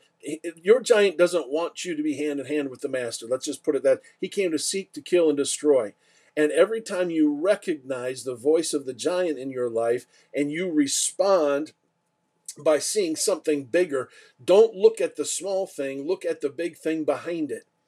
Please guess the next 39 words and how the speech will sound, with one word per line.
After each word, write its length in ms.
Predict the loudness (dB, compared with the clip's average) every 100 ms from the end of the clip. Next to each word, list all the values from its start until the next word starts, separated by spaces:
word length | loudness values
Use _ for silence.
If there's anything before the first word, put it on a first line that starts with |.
| _ _ _ -8
It's 220 | -6 0
one 180 | 6 6
of 140 | 4
the 80 | 0
reasons 440 | 2 0 0 -2
I 160 | 2 2
believe 420 | 2 0 -2 0
that 200 | 0 -2
Paul 320 | 0 2 2
told 260 | 0 -2 -2
us 140 | -4
that 160 | -4 -4
we 80 | -4
wrestle 380 | -2 -2 -4
not 180 | -4 -4
against 380 | -4 -8 -8 -6
flesh 260 | -2 -2 -4
and 140 | -8
blood, 340 | -2 0 0 _ _ _ _
but 120 | -2 0
against 340 | 0 -4 -4
principalities 720 | -6 -6 0 4 4 4 -2
and 100 | -10
powers 460 | -6 0 2 2 -2
and 100 | -2
rulers 260 | 0 0
of 100 | -2
the 60 | -4
darkness 440 | -2 -2 -2 -14
of 100 | -10
this 220 | -8 -8 -4
world 240 | -2 -2
and 100 | -4
evil, 360 | -6 0 0 0 _ _ _ -10
uh, 160 | -6 -6
spirits 460 | -2 2 2 0
in 100 | -6
high 200 | -6 -8
places. 580 | -4 -2 0 -2 -8